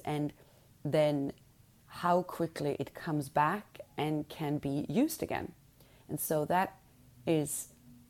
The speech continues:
where we find the word resilience originally. And therefore, it has been used in the psychological aspect as a way to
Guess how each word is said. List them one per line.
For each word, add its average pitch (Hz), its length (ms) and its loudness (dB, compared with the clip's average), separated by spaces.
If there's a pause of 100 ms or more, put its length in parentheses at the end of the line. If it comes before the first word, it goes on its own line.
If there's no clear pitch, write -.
(260)
where 156 420 6
we 147 360 4
find 196 460 2
the 170 60 4
word 139 320 4
resilience 139 1000 0 (520)
originally. 170 600 0 (1800)
And 170 160 2
therefore, 165 540 6
it 151 160 0
has 147 220 -2
been 151 220 0
used 175 500 2
in 139 500 -2 (880)
the 143 80 -4
psychological 139 920 0 (760)
aspect - 800 0 (1080)
as 156 180 4
a 165 60 2
way 175 440 4
to 160 440 2